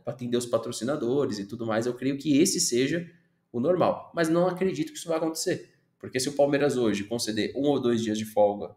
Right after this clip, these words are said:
pros seus jogadores e, respectivamente, pro Abel,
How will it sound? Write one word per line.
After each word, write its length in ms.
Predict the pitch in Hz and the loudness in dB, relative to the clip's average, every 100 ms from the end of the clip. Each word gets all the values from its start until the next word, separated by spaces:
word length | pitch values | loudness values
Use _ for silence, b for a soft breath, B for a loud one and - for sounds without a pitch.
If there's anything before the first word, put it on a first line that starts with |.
| _ | _
pros 240 | - 104 - | -8 -6 -4
seus 180 | 101 101 | -2 -2
jogadores 640 | 101 98 98 101 98 98 _ _ - | 0 0 0 -2 -4 -8 _ _ -10
e, 160 | 104 | -6
respectivamente, 760 | 104 98 - 101 107 104 98 98 | -4 -6 -6 -6 -4 -2 -2 -2
pro 140 | - | -2
Abel, 360 | 98 113 165 | 2 4 4